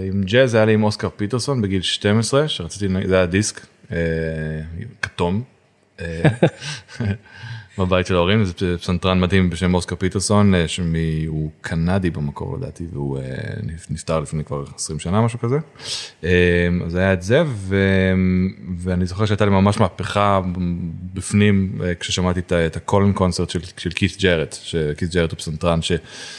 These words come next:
שמתעסק המון באלתור חופשי, אז הוא היה קונצרט, הוא עושה הרבה,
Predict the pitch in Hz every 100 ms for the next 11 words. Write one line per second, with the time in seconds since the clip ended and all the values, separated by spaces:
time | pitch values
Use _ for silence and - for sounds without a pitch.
0 | - - - 98 - 95 92 92 90 87
1 | 101 90 85 - 120 123 92 87 85 90
2 | 85 95 101 98 95 87 104 95 95